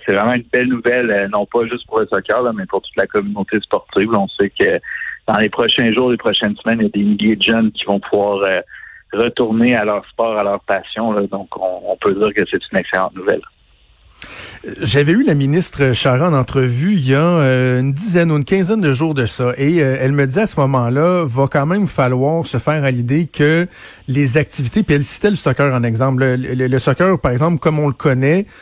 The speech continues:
Speaker 2: euh, va pas jouer de la même façon, tu sais, euh, lors de la prochaine saison estivale. Mais là, votre, votre interprétation de ce qui est annoncé, c'est là, je vous disais qu'il y a encore des interrogations, là.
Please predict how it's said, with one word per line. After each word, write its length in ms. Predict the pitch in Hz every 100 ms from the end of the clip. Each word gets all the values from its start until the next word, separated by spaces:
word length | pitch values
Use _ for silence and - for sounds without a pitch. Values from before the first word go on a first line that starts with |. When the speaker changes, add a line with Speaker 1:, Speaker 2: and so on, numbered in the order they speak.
| - - -
Speaker 2:
euh, 220 | 131 139 135
va 160 | 123 127
pas 120 | 196
jouer 240 | 135 165
de 60 | 143
la 80 | 123
même 220 | 131 123
façon, 400 | 120 98 - 98 -
tu 80 | -
sais, 240 | 143 143
euh, 160 | 131 123
lors 180 | 131
de 60 | 139
la 80 | 127
prochaine 320 | 131 131 151
saison 380 | - 131 147 151
estivale. 560 | - 123 131 165 175 - - - - -
Mais 60 |
là, 80 | 190 247
votre, 340 | 139 143 143
votre 280 | 127 135 -
interprétation 880 | 233 196 - - 156 135 120 170 180
de 100 | 135
ce 140 | -
qui 80 | 135
est 120 | 120
annoncé, 500 | 147 147 127 107 180
c'est 120 | 180 143
là, 80 |
je 60 | 180
vous 80 | 135
disais 180 | 123 165
qu'il 140 | 139
y 20 |
a 20 |
encore 200 | 123 151
des 120 | 151 131
interrogations, 680 | 131 131 131 120 107 170 170
là. 200 | 147